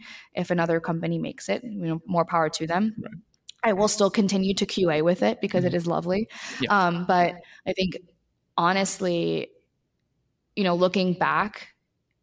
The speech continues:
Speaker 1: the funeral we had was needed because
Speaker 2: Mm-hmm.
Speaker 1: today A I is, again, changing it, right? There is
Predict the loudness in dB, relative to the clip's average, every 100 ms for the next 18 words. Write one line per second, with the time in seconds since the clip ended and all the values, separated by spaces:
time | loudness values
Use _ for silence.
0 | _ -4 -4 -2 0 2 4 2 2 0
1 | 0 -2 -2 0 2 2 0 -2 -2 -2
2 | -2 2 2 2 -2 -6 -14 -20 _ _
3 | _ 0 2 4 4 4 2 -2 -6 -8
4 | -4 -2 -2 -2 0 0 2 0 -4 -6
5 | -6 -4 0 2 2 4 2 2 -4